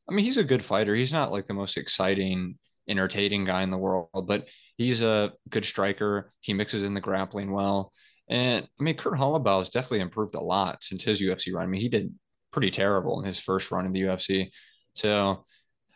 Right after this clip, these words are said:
I would probably favor Austin Hubbard. I thought he looked really good. Um, or not, I thought he looked pretty good in his last fight against, um,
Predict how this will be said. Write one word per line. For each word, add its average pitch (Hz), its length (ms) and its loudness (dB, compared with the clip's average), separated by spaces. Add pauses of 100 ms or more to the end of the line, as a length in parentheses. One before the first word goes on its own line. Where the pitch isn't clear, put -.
(180)
I 277 60 2
would 285 140 2
probably 185 180 4
favor 135 380 4
Austin 123 260 0
Hubbard. 120 380 0
I 104 80 -2
thought 113 240 0
he 110 100 -4
looked 101 220 -4
really 104 200 4
good. 101 400 2 (200)
Um, 95 400 -2
or 185 60 2
not, 185 280 2
I 170 100 0
thought 202 120 4
he 147 80 8
looked - 180 2
pretty 95 220 2
good 95 320 2
in 101 80 -6
his 95 160 -2
last 92 280 0
fight 98 300 2 (400)
against, 98 480 0
um, 92 560 -2